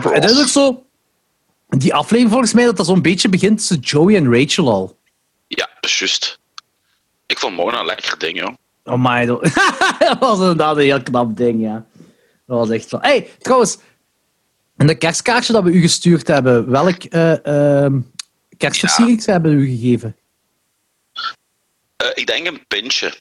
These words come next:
Speaker 2: Dat was zo lichtblauw met een kraag.
Speaker 1: Groen waarschijnlijk.
Speaker 2: Ja,
Speaker 1: Genevershotje.
Speaker 2: groen.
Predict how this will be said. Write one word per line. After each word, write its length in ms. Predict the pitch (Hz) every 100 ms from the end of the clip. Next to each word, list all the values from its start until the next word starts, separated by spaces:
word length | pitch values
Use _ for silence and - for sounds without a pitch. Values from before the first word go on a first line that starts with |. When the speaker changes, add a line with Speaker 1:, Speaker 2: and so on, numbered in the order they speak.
| -
Speaker 2:
Dat 180 | - 95
was 140 | 104
zo 160 | 107 90
lichtblauw 600 | 87 127 - 95 90 131
met 140 | 123
een 80 | 101
kraag. 680 | - 82 73 82 - - - _ _ _
Speaker 1:
Groen 300 | - 147 233 254
waarschijnlijk. 640 | 202 - 185 156 117 - -
Speaker 2:
Ja, 100 | - -
Speaker 1:
Genevershotje. 640 | - 170 190 220 - 175 -
Speaker 2:
groen. 200 | 135